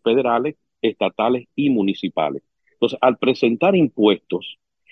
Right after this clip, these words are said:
él presentaba entonces que estas propiedades eran una, un cuarto del tamaño que él había dicho cuando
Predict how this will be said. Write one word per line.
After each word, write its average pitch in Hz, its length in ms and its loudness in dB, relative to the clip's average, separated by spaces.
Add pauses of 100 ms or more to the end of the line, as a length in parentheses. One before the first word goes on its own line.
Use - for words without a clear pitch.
(280)
él 127 180 4
presentaba 127 500 0
entonces 127 300 -2
que - 80 0
estas 143 220 -4
propiedades 107 760 2 (100)
eran 123 300 -2
una, 160 420 -4
un 151 160 -2
cuarto 151 440 -2 (240)
del 110 400 -2
tamaño 117 460 0
que 120 120 -2
él 120 60 2
había 113 260 -2
dicho 123 300 -4
cuando 101 340 -4